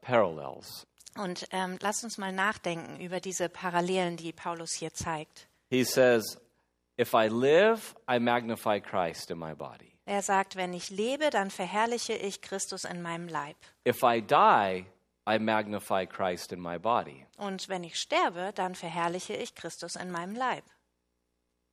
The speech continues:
Speaker 1: For me to live is Christ.
Speaker 2: Für mich bedeutet zu leben, mm, bei Christus zu sein.
Speaker 1: If I die, I gain because I go to be with Christ.
Speaker 2: Und wenn ich dann sterbe, dann habe ich noch einen Gewinn, weil ich dann wirklich zu ihm gehen kann.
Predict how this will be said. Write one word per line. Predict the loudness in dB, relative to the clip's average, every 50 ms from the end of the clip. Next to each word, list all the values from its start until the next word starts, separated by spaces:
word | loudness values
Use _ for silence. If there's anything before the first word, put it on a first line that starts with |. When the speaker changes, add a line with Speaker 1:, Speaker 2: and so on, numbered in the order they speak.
| _ _
Speaker 1:
For | 2 2 4
me | 4 2 0
to | 0 -2 -2
live | 0 2 4 6 6 6 4 2 -2 -10 -16 -18 -20 _ _ _ _ _ _ _ _
is | -6 -6 -6 -6
Christ. | -4 0 0 2 2 0 -2 -6 -14 -14 -14 -14 -16 _ _ -20
Speaker 2:
Für | -14 -10 -8 -6
mich | -6 -6 -6 -6 -8 -8
bedeutet | -8 -6 -4 -2 -2 -2 -2 -4 -6 -8 -8
zu | -10 -12 -10 -8
leben, | -8 -6 -6 -4 -4 -6 -6 -8 -8 -8 -10 -12 _ _ _ _ _ _ _
mm, | -10 -8 -6 -6 -6 -6 -6 -8 -4
bei | -2 0 0 -2
Christus | -2 -2 -2 -2 -2 -2 -4 -6 -8 -8
zu | -12 -14
sein. | -14 -14 -16 -16 -16 -16 -18 -20 _ _ _ _ 0
Speaker 1:
If | 0 2 4
I | 4 2 2 4
die, | 4 4 6 6 6 6 6 4 4
I | 2 0 0 0
gain | 2 2 2 4 2 2 0 0 -4 -6 -8
because | -8 -4 0 0 2 2 2
I | 2
go | 2 2 0 0
to | 0 -2 -6
be | -6 -6 -6 -6 -4
with | -6 -6 -6 -8
Christ. | -10 -10 -10 -10 -12 -14 -14 -14 -12 -10
Speaker 2:
Und | -8 -8 -8 -8 -10 -10 -6
wenn | -4 -4 -4
ich | -4 -4 -6
dann | -6 -6 -6
sterbe, | -6 -8 -6 -4 -2 -2 -2 -2 -2 -4
dann | -2 -2 -2 -2 -4 -4 -2
habe | -2 -4 -4
ich | -6 -10
noch | -12 -10 -8
einen | -6 -6 -6 -6 -6
Gewinn, | -8 -8 -6 -2 -2 -2 -2 -2 -4 -2
weil | -2 -2 -2 -2
ich | -4 -6
dann | -4 -2 -2 -2 -4 -6
wirklich | -8 -8 -10 -8 -8 -10 -10 -10 -10
zu | -8 -8 -6 -6 -6
ihm | -8 -8 -8 -8 -8
gehen | -10 -10 -12 -12 -12 -14
kann. | -12 -12 -12 -14 -14 -10